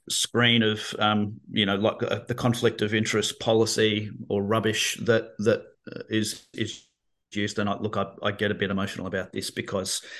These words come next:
I've seen, you know, how badly that a-, and how unethical it is to believe that a, a written policy in an organisation can,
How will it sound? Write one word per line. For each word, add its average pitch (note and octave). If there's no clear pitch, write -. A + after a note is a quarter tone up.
I've -
seen, A2
you G#2
know, G2+
how G2+
badly G#2
that G#2+
a-, A2
and A2
how G#2+
unethical A2+
it A2
is B2
to A#2+
believe A#2
that A2
a, A2
a A#2+
written B2+
policy A#2+
in A2+
an G#2+
organisation G#2+
can, G#2+